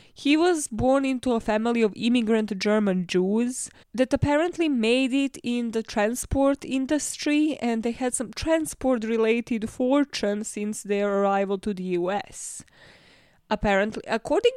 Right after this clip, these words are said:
to him, okay, I have seen in most sources this is a self-report, but Leopold was a child prodigy. He had an I Q of two hundred and ten. He spoke his first words age only four months old.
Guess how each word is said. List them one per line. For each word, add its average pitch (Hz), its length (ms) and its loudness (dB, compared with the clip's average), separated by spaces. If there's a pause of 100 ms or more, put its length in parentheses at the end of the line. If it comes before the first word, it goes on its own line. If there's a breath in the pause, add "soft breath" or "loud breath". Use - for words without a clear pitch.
to 359 100 0
him, 202 380 -4
okay, 208 240 -6 (300)
I 240 140 4
have 370 200 -4
seen 302 300 -2
in 247 160 -6
most 262 280 -4
sources 240 520 -2
this 269 200 -8
is 254 160 -6
a 247 60 -8
self-report, 269 1500 -2 (440 loud breath)
but 320 520 0
Leopold 330 800 2
was 240 560 0
a 233 80 -2
child 233 540 0
prodigy. - 640 -8
He - 160 -10
had 208 180 -2
an 208 120 -4
I 220 160 0
Q 277 460 -2
of 208 200 -8
two 214 160 -8
hundred 196 460 -8
and - 160 -14
ten. 262 400 -2 (580 loud breath)
He 247 400 2
spoke 262 540 2
his 269 180 -4
first 240 340 -2
words 233 480 2
age 214 360 -2
only 220 500 -2
four 214 400 -2
months 220 580 -4
old. 294 460 0